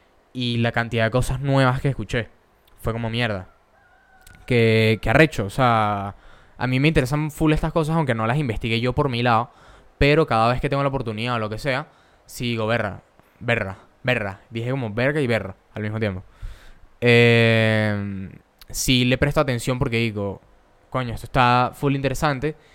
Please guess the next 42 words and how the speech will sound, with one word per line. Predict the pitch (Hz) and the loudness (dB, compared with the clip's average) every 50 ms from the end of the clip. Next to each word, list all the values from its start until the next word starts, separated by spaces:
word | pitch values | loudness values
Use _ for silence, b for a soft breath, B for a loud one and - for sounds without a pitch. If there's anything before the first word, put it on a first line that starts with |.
| b b b b b b | b b b b b b
Y | - 139 135 135 | -2 0 0 0
es | 127 | 0
un | 139 143 139 135 | -2 -4 -2 0
tema | 143 143 147 156 151 | 2 2 2 0 0
que, | 143 147 147 156 165 165 - _ _ _ _ _ _ _ _ _ _ - | 0 2 0 0 0 -4 -10 _ _ _ _ _ _ _ _ _ _ -4
en | 123 127 | 0 2
el | 131 123 | 2 2
que | 113 127 | 2 2
yo | 117 120 120 | 2 0 -2
sí | - - - 151 147 | -2 -4 -8 -8 -4
creo, | - 135 120 117 123 131 104 | -2 -2 0 0 0 0 -2
o | 101 | -4
sea, | - - 123 113 | -4 -2 -2 -2
como | 107 110 110 107 | -2 -2 -4 -4
que | 113 110 | -4 -4
no | 110 110 | -2 -2
tengo | 127 139 139 | -2 -2 -2
ningún | 123 110 107 107 | -4 -4 -4 -2
problema | 117 113 117 127 127 131 135 | -2 0 0 0 0 0 0
en | 135 131 | 0 -2
decir | 113 - - 120 107 101 107 98 | -2 -2 -4 -6 -6 -6 -4 -4
que | 120 123 123 120 107 95 95 - b b b b b b b b | -2 -2 0 -2 -2 -4 -6 -10 b b b b b b b b
mucha | 123 117 113 - 131 139 | -10 -10 -8 -8 -8 -6
gente | 151 156 151 156 | -6 -6 -6 -8
es | 160 170 | -8 -6
como | 175 170 160 131 | -6 -4 -4 -2
que | 113 107 98 90 - b b b b b b - | -2 -4 -4 -6 -10 b b b b b b -16
"vida | 120 117 120 113 117 | -10 -6 -4 -4 -4
extraterrestre" | 117 - - - 143 139 120 113 107 110 117 120 123 131 - 123 127 | -4 -4 -4 -2 -2 -2 -2 -2 -4 -2 -2 -4 -4 -6 -8 -10 -10
y | 113 110 | -10 -10
empieza | 107 - - 104 - - 120 | -10 -12 -14 -12 -8 -6 -4
como... | 127 135 135 123 113 104 98 95 92 - b b b b b b b b b | -4 -2 -2 0 0 0 -2 -4 -6 -10 b b b b b b b b b
Es | 104 - | -6 -4
como | 139 143 147 123 | -2 -2 -2 -2
que, | 107 98 95 92 78 - _ _ _ _ _ _ - | -4 -6 -8 -10 -14 -18 _ _ _ _ _ _ -14
eh, | 98 120 123 120 117 | -10 -10 -10 -8 -6
pero | 117 123 123 | -6 -4 -4
es | 113 123 127 131 135 | -4 -4 -4 -2 2
obvio | 151 151 156 160 165 165 165 | 2 4 6 6 6 4 4
que | - 135 131 | 2 2 4
hay, | 139 135 123 131 156 - _ _ _ _ _ _ _ _ _ _ _ _ _ _ _ _ _ _ | 4 4 2 0 -2 -6 _ _ _ _ _ _ _ _ _ _ _ _ _ _ _ _ _ _
pero | - 135 123 120 120 120 120 120 120 120 117 117 113 113 110 110 110 110 107 104 104 101 104 101 90 - | 2 4 6 6 6 6 6 4 4 4 4 4 4 4 4 4 4 4 4 2 0 0 -4 -6 -8 -10